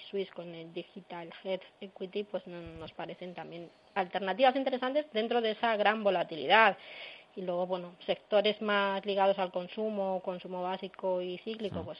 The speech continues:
Speaker 1: eh, el Robeco Global Consumer, o un fondo quizá más global que toca varias temáticas, pues el, el de The Growth Petercam en New Gen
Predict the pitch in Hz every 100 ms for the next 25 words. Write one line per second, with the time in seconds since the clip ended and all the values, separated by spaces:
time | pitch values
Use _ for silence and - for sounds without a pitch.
0 | - - - - - 190 131 147 180 -
1 | 170 180 170 185 180 175 160 160 - 220
2 | 190 160 202 - _ _ - - 170 175
3 | - 185 175 - - 170 170 - 160 185
4 | 214 170 - 175 175 160 170 175 - 165
5 | 165 180 - 190 - 180 175 151 143 135
6 | 90 - - - 175 170 156 151 170 175
7 | - 175 175 175 185 185 160 156 170 165
8 | 160 170 165